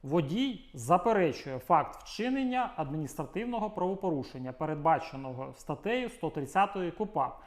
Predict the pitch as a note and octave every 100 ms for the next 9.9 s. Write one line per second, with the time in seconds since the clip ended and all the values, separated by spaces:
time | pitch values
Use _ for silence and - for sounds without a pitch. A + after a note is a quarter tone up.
0 | - - - D#3+ E3+ E3+ D4+ C#4+ A3 E3
1 | E3 F3+ E3+ C#3+ - F3 D3+ B2+ B2 A2+
2 | F#3 A#3 C4+ C#4 D4 D#4 A#3+ F#3 - G#3
3 | - E3+ D#3+ F#3+ - C#3+ A#2 A2+ - -
4 | - - F#3+ F3 C#3 A#2+ D#3 F#3 E3 C#3
5 | C3+ C#3 D4+ D4 A#3+ A3 - C#3 F3 A#3
6 | B3+ F3 C3 D3 C3 - D#3+ D#3 - E3+
7 | D3+ C#3 D3+ E3 - D#3+ - C#3+ C3 -
8 | D3+ D#3+ B3 A#3+ F3+ C3+ - - - D3+
9 | F3+ F#3 F#3+ F#3 F#3 F3+ D#3 A#2 -